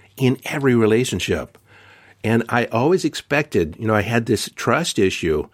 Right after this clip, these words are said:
of that at some point you would betray me. It, it, not necessarily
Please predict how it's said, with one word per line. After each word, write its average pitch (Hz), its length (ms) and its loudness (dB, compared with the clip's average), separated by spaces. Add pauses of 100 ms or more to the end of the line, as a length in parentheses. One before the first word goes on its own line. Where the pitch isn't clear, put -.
(560)
of 101 320 2 (140)
that 101 300 0
at 107 160 0
some 123 260 2
point 135 380 0
you 104 100 2
would 98 140 2
betray 127 360 2
me. 82 280 -2 (280)
It, 120 160 -8
it, 117 220 -4
not 131 220 -2
necessarily 110 680 2